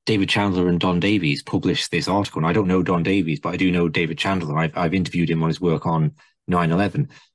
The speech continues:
And they published this, uh, article with these three, what they saw as knockout punches to dismiss the moon landing hoax. You know, I kind of took objections, I don't want to, in a sort of personal sense, but just in the, like,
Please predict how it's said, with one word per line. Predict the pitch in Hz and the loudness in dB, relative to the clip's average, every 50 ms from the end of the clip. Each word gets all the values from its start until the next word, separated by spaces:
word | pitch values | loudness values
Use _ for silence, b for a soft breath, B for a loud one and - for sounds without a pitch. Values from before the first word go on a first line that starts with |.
| _ _ | _ _
And | - 95 92 92 92 90 80 | -4 -2 0 0 0 0 -2
they | - - 101 - | -2 -2 -2 -2
published | - 147 139 - 107 90 - - - - - - | 0 0 0 0 -2 -2 -4 -6 -10 -12 -10 -4
this, | 95 92 85 - - - - - - | -4 -2 -2 -2 -6 -8 -10 -10 -12
uh, | - - - - | -10 -10 -6 -2
article | - 110 117 - - - 80 - - b b b b b b - | -2 -2 -2 -2 -2 -2 -4 -4 -4 b b b b b b -4
with | 98 95 | -4 -2
these | - 104 95 87 - - _ _ - | 0 0 0 0 -2 -4 _ _ -8
three, | - - - 123 120 120 107 | -6 -4 0 0 0 0 0
what | 98 101 98 - | 0 0 0 0
they | 101 | 0
saw | 90 101 95 | 0 0 0
as | 87 101 | 0 0
knockout | 113 107 - - 98 82 | 0 0 0 -2 -4 -4
punches | - - 101 85 - - - - - - - | -2 -2 -2 -2 0 -2 -2 -2 -4 -4 -4
to | - - | -2 0
dismiss | 101 98 - - 101 - - | 0 2 2 2 2 0 0
the | - 95 | 0 2
moon | 92 98 101 92 | 2 4 4 4
landing | 87 80 76 78 76 | 4 2 0 0 -2
hoax. | 73 80 73 67 - - - - - _ _ | -4 -4 -4 -4 -4 -6 -8 -8 -10 _ _
You | - 95 | -2 -2
know, | 120 | -2
I | 131 | 0
kind | - 131 104 | 0 -2 -2
of | - | -2
took | - 107 87 - - - - - | -2 -4 -4 -6 -10 -14 -8 -6
objections, | 90 76 - 127 131 135 - - - - | -4 -2 -2 -2 -2 -4 -6 -6 -6 -2
I | - | 0
don't | 139 151 | 2 2
want | 120 95 95 | 2 2 0
to, | 95 | 0
in | 104 90 | -2 -2
a | |
sort | - - 87 | -2 -2 -2
of | 82 - | -4 -2
personal | - 110 127 131 - 98 82 | -2 -2 0 0 0 -2 -4
sense, | - 85 73 101 - | -2 -2 -4 -4 -4
but | - - | -6 -8
just | - - - - | -6 -6 -4 -2
in | 92 | -2
the, | 78 104 | 0 0
like, | 95 92 87 82 | 0 0 0 -2